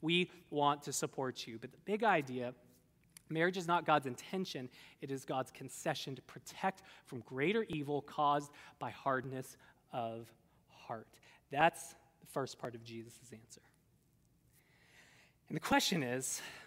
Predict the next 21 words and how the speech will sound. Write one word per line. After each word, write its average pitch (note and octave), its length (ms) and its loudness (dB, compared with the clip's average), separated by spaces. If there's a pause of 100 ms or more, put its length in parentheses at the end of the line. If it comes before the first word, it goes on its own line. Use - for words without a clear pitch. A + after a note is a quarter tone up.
(540)
why? F#3+ 400 0 (160)
Why F3+ 220 4
is C4 160 2
it C#4 140 0 (520)
not F#3+ 360 4
God's F3 320 8
intention? F3+ 580 0
Why E3+ 220 4
does C4 160 0
God A3 340 8
want G#3+ 240 6
people A#3 280 2
to G3 80 0
stay A#3+ 280 6
married G#3+ 400 6
so B3 160 4
badly? G#3 720 4 (1000)
And F#3+ 140 6
that C4+ 140 10
takes A#3 240 8
us A#3 120 -2